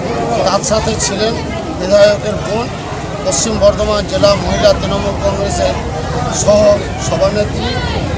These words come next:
সুনিতা ভট্টাচার্য মহাশয়, প্রধান ছিলেন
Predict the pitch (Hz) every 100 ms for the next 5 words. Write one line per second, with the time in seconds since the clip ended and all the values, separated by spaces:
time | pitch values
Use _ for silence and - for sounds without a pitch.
0 | 180 214 214 - 208 160 180 202 202 208
1 | 214 214 214 214 233 - - - - -
2 | 175 220 214 - - -